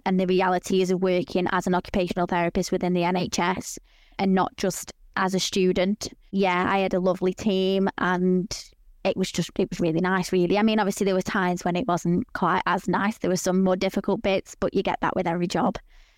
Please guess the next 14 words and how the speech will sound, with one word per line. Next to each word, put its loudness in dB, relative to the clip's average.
And 4
then 4
as 0
part 2
of 0
my 4
job, 0
I 2
was 2
on 2
something -4
called 0
a -2
rotation. -2